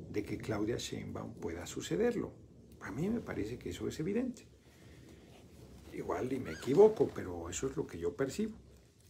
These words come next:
Pero, o sin pero, lo he comentado de manera muy clara. Nosotros, nuestro movimiento no es el pri. O sea, no va a ser.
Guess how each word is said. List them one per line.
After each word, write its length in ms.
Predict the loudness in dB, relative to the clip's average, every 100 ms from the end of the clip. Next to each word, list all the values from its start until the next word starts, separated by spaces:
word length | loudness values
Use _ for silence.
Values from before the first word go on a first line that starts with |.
| -20 -20 -20 -20 -20 -20 -20 -20 -20 -20 -20 -20 -20 -20 -20 -20 -20 -20 -20 -20 -20 -20 -2
Pero, 440 | 6 8 8 4 -2 -16 _ -20 -20 -20 -20 -20 _ -20 -20 -20 -20 -18
o 60 | -12
sin 240 | -8 -8 0
pero, 360 | 2 2 -2 -10 _ _ _ _ _ _ _ _ _ _ _ _ _ _ _ 2
lo 180 | 6
he 60 | 6
comentado 480 | 4 -2 0 0 0
de 40 |
manera 360 | -2 -6 -6 -8
muy 320 | -6 -6 -6
clara. 520 | -4 -2 0 -4 -8 -20 _ _ _ _ _
Nosotros, 480 | 2 4 4 0 -12 -6
nuestro 260 | -4 -2
movimiento 500 | 0 4 4 4 2
no 140 | 0 0
es 80 | 0
el 140 | -2
pri. 280 | -4 -6 -8 _ _ _ _ _ _ _ _ -10
O 60 |
sea, 240 | -8 -6 -4
no 180 | -2
va 120 | -2 -2
a 40 |
ser. 360 | -2 -2 -2